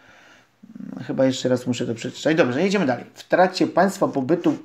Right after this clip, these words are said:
prowadzono dochodzenie, które potwierdziło, że hotel był prawidłowo zabezpieczony”. Prawidłowo. Więc, e, to, że się strzeli w środku, to uważają za prawidłowe zabezpieczenie. Okej.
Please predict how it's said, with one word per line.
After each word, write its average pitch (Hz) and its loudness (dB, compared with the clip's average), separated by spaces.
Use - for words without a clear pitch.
prowadzono 143 2
dochodzenie, 143 2
które 151 2
potwierdziło, 139 2
że 151 2
hotel 160 2
był 156 4
prawidłowo 170 4
zabezpieczony”. 220 2
Prawidłowo. 151 4
Więc, 147 -2
e, 147 4
to, 180 4
że 185 4
się 175 0
strzeli 156 4
w 156 -4
środku, 147 2
to 170 4
uważają 156 4
za 160 4
prawidłowe 139 2
zabezpieczenie. 143 -2
Okej. 185 -2